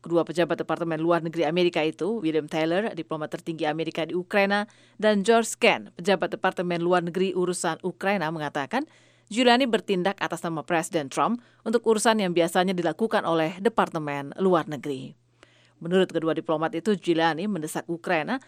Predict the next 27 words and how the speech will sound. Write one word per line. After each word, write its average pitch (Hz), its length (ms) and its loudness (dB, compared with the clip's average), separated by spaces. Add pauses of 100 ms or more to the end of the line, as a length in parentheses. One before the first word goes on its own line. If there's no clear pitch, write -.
(140)
supaya 254 320 2
mengadakan 208 480 2
penyelidikan 175 640 0
atas - 160 -8
saingan 175 320 -4
utama 147 320 -6
Trump 196 320 2
dalam 151 240 -2
pemilu 185 400 0
tahun 170 320 -2
dua 170 240 2
ribu 170 160 -2
dua 170 240 0
puluh, 233 320 4 (400)
mantan 135 240 -8
presiden, 170 480 0
wakil 156 240 -4
pres-, 175 320 -2 (280)
mantan 185 320 2
wakil 175 240 0
presiden 175 480 0
Joe 160 160 0
Biden, 151 320 0 (320)
dan 247 160 2
juga 240 160 2
putranya 196 400 2
Hunter 196 480 -2